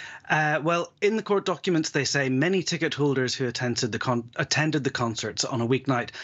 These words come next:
had to get up early to go to work the next day, that they were left stranded with limited transport options when they left the venue at one o'clock in the morning. I do have to say, I went and checked my ticket. This is it,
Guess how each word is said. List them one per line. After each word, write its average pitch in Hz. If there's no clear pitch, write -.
had 127
to 120
get 117
up 117
early 143
to 120
go 113
to 113
work 131
the 123
next 110
day, 165
that 127
they 135
were 123
left 127
stranded 156
with 113
limited 131
transport 131
options 123
when 113
they 104
left 123
the 139
venue 120
at 120
one 120
o'clock 120
in 127
the 120
morning. 127
I 151
do 202
have 214
to -
say, 202
I 160
went 185
and 175
checked -
my 151
ticket. 113
This 127
is 123
it, 127